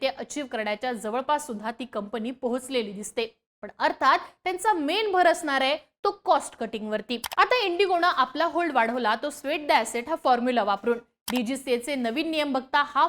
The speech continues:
फॉर्म्युला मात्र आता मागे पडू शकतो. साहजिकच कॉस्ट कटिंग मध्ये अडचणी येऊ शकतात,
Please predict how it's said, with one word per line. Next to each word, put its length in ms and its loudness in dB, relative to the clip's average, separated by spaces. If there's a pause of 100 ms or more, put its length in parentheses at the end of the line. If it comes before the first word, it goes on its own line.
फॉर्म्युला 400 0
मात्र 260 -4
आता 200 0
मागे 300 0
पडू 240 -2
शकतो. 340 -2 (400)
साहजिकच 640 -2
कॉस्ट 340 -6
कटिंग 280 -4
मध्ये 200 -2
अडचणी 400 -2
येऊ 200 -4
शकतात, 400 -2